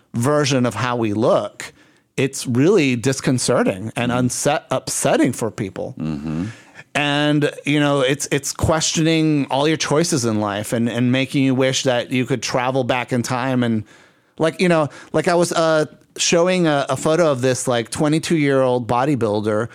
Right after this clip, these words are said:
Speaker 1: to a friend of mine. Uh, his name is Gordon, and he's about, you know, he's a listener of our podcast. Hi, Gordon.
Speaker 2: Hi, Gordon.
Speaker 1: And he was like, his reaction was like, "My father never let me go into a gym." And, you know, he's,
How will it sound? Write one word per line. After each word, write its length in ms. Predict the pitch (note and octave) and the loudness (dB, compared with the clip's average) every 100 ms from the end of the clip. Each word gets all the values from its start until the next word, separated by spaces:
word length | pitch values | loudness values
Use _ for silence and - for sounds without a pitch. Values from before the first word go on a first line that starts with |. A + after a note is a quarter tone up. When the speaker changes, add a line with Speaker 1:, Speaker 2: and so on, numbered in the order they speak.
| - | -12
Speaker 1:
to 120 | - B2 | -2 -2
a 60 | |
friend 280 | - C#3 F3 | 0 0 2
of 60 | A#2+ | 2
mine. 440 | G#2 G2+ G#2 B2+ - - _ _ _ - | 0 0 -2 -4 -8 -20 _ _ _ -2
Uh, 160 | A#2+ | 0
his 180 | A#2 C3+ | 2 2
name 140 | C#3+ | 2
is 100 | C#3 | 0
Gordon, 460 | A2+ B2+ C#3+ B2 A2+ | 0 0 2 2 0
and 140 | A2 | 0
he's 180 | C3 C3 | 0 0
about, 460 | A#2+ A#2+ A#2 A2+ C#3 | 0 0 2 0 0
you 100 | B2+ | 0
know, 60 | |
he's 160 | B2 C#3 | 0 0
a 60 | C3 | 0
listener 520 | C#3 C#3+ D3 C3+ C3 | 0 0 2 2 2
of 240 | A2+ A#2+ | 0 0
our 100 | A#2 | -2
podcast. 520 | - C#3+ E3+ A2+ C#3 | -2 -2 -2 -4 -4
Hi, 160 | - A3 | -2 -2
Gordon. 400 | C#3 A#2 C3+ G#3+ - | 0 0 0 -2 -4
Speaker 2:
Hi, 100 | A3 | -6
Gordon. 420 | A#2 D#2+ D#2 A2 - _ - | -4 -4 -4 -10 -14 _ -4
Speaker 1:
And 540 | D3+ D3+ D3 D3 C#3+ - | -2 0 0 0 -2 -4
he 360 | - - E3 E3+ | -8 -2 2 2
was 200 | D3+ C#3 | 2 2
like, 380 | C#3 C3 B2 - | 2 2 0 -2
his 260 | D#3 C3+ | -4 0
reaction 340 | C#3+ C3+ - B2 | 0 0 0 -2
was 140 | G#2+ | 0
like, 300 | G#2+ F#2+ - - _ _ _ - | -4 -4 -10 -20 _ _ _ -6
"My 220 | D3+ D#3+ D#3+ | -2 0 0
father 340 | D#3 D#3 D3+ | 0 0 2
never 360 | D#3 - - C#3+ | 0 0 0 0
let 200 | - - | 0 0
me 120 | C3+ | -2
go 200 | - C#2+ | 0 0
into 240 | - C#3+ | 0 0
a 40 | C3 | 0
gym." 540 | - - C3 B2+ A#2 B2+ | 2 2 0 0 -2 -2
And, 100 | E3 | 0
you 100 | A3 | 2
know, 180 | D3+ C#3 | 0 2
he's, 320 | D#3+ E3+ | 0 0